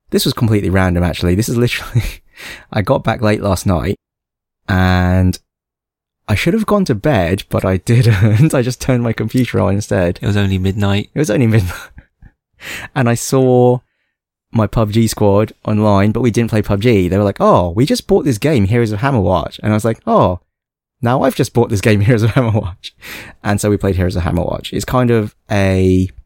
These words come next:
Speaker 1: it's the sequel to Hammerwatch, which is itself a kind of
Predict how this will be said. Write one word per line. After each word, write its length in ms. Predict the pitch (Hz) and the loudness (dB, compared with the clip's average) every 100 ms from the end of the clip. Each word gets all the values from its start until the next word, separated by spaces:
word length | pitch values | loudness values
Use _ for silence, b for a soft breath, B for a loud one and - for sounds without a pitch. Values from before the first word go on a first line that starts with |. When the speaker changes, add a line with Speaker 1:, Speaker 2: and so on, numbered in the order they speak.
| _ _ _ - B - | _ _ _ -20 B -6
Speaker 1:
it's 100 | 135 | -4
the 60 | |
sequel 320 | 131 - - 127 | -2 -2 -2 -2
to 60 | |
Hammerwatch, 720 | 104 117 87 90 90 - - - _ _ _ _ _ _ _ | 0 0 2 0 0 -4 -14 -18 _ _ _ _ _ _ _
which 200 | 104 101 | -2 -2
is 120 | 98 | -2
itself 320 | 95 113 95 | -2 -2 -4
a 20 | |
kind 220 | - 98 90 | -2 0 0
of 200 | 85 | -2